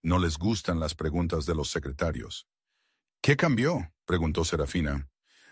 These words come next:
"Vi a Lord Pembury en Bath ayer.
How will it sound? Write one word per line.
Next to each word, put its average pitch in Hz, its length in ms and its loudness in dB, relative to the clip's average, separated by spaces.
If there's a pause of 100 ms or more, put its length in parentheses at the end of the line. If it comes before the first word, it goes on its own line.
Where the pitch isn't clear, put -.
(140)
"Vi 113 300 4
a 170 80 4
Lord 120 320 2
Pembury 90 640 0
en 85 160 0
Bath 92 320 0
ayer. 82 420 -2